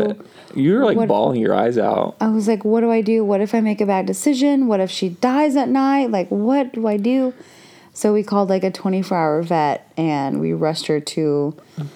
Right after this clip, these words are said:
Speaker 2: a hospital. And, of course, we had to pay for the vet to come in late and to check her out. And all she had was a U T I, and they gave her cranberry pills.
Speaker 1: <laughs>
Speaker 2: It was, like, eight hundred dollars.
Speaker 1: Uh, yeah.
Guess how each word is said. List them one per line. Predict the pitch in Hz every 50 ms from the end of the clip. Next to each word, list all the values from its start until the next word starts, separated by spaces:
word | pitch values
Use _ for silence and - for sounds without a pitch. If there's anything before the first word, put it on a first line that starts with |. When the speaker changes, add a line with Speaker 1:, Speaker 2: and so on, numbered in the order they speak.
| - - - - - -
Speaker 2:
a | 214 208
hospital. | 196 196 196 190 - - 185 190 185 180 175 175 175
And, | 165 165
of | 160 165
course, | - - 202 202 196 -
we | 196
had | 196 185
to | 190 180
pay | - 190 190 180 175
for | - 180
the | 165 175 160
vet | 175 196 185 170 -
to | - 214
come | - 208 202 202
in | 190 190 190
late | 185 185 185 185 185 180 -
and | - 185 180
to | 190
check | 175 - - 180 175
her | - 185 180
out. | 170 165 160 160 156 156 160 160 - -
And | 165 175 170
all | 165 185
she | 185 - 214 202
had | 202 185 180 180
was | 170 170 170 -
a | 185
U | 175 170 190
T | 196 - - 196 180
I, | 170 165 160 156 156 156 156 165 160 - - - - - - - -
and | - 190 196
they | 190 180
gave | 170 180 175 165
her | 175
cranberry | 175 - - 175 160 160 143 135 139 139
pills. | - - 147 135 135 131 - - - 160 160 - - - - - - - - -
Speaker 1:
<laughs> | 202 180 - - 170 151 156 - - 143 - - - 131 - - 156 147 277 - - _ _ _ _ _ _ _ -
Speaker 2:
It | 254 -
was, | 277 262 214
like, | 226 214 196 202 - - - - - _ _ -
eight | - 202 208
hundred | 208 196 185 170
dollars. | 160 139 123 127 127 143 170 165 - - - _ _ _ _
Speaker 1:
Uh, | 285 180 - - - - 50 50 - _ _ _
yeah. | - - - - - -